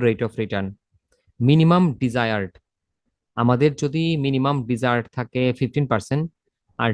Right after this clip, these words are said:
ডিভিশনের সেলস থাকে সিক্সটি থাউজেন্ড ইউনিট, what will be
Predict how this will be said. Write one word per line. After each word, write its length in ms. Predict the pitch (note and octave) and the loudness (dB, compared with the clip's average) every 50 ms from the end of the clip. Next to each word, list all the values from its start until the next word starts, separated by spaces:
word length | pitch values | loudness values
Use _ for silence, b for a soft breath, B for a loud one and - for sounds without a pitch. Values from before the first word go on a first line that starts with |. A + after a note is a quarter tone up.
| F#2 A2+ | -2 -2
ডিভিশনের 520 | C3+ C#3 D3 C#3 - D3+ D3 D3 C#3+ C3 A#2+ - - | 0 0 0 0 0 0 0 0 -2 -4 -6 -6 -4
সেলস 240 | C#3+ D3 D#3 D3+ - - - C3 | -2 -2 -2 -2 -6 -8 -6 -6
থাকে 340 | C3 B2+ - - C3+ C3+ C3+ C3+ C3+ - _ _ _ _ _ _ _ _ - - - - | -6 -6 -6 -6 -4 -2 -2 -2 -4 -6 _ _ _ _ _ _ _ _ -20 -18 -10 -8
সিক্সটি 420 | D#3 C#3+ - - - - C#3+ C#3 C#3 C3+ C3+ - - | -8 -8 -8 -10 -6 0 2 2 2 2 0 -2 2
থাউজেন্ড 340 | C#3 C#3 B2+ A#2+ C3 B2 A#2+ A#2 | 2 2 4 6 4 4 6 4
ইউনিট, 280 | A#2+ B2+ C3+ D3 D#3+ - - _ _ _ _ _ _ _ _ - D3+ | 4 4 4 2 2 0 -6 _ _ _ _ _ _ _ _ -2 0
what 160 | D#3+ E3 D#3+ - D3+ - - D3 | 0 0 -2 -4 -8 -6 -4 -2
will 160 | D3 C#3 B2+ B2 | -2 -2 0 0
be 80 | C3+ | 0